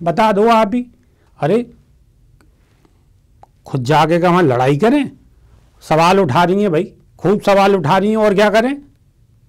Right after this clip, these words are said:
बात को समझ रहे हो? अब मायावती के यही आक्रामक तेवर के बाद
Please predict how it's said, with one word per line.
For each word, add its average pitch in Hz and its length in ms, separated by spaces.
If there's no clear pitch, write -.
बात 151 220
को 226 80
समझ 202 260
रहे 269 220
हो? - 180
अब 302 80
मायावती 226 720
के 240 80
यही 240 320
आक्रामक 214 680
तेवर 208 360
के 185 120
बाद 175 320